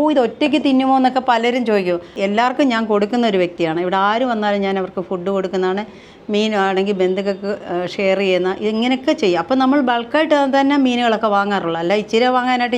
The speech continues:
ഞാനിപ്പോൾ ഹാർബറിലൊന്നും പോകേണ്ട കാര്യമൊന്നുമില്ല. ഇതിനിപ്പം ഞാൻ നിങ്ങളെ ഫ്രൈ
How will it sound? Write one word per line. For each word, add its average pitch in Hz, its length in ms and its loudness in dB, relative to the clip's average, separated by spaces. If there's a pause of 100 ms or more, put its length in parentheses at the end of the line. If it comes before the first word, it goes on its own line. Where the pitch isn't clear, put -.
ഞാനിപ്പോൾ 233 380 0
ഹാർബറിലൊന്നും 208 640 0
പോകേണ്ട 196 160 -2 (100)
കാര്യമൊന്നുമില്ല. 170 500 -4 (400)
ഇതിനിപ്പം 294 420 0
ഞാൻ 294 160 4
നിങ്ങളെ 262 220 2 (100)
ഫ്രൈ 233 120 2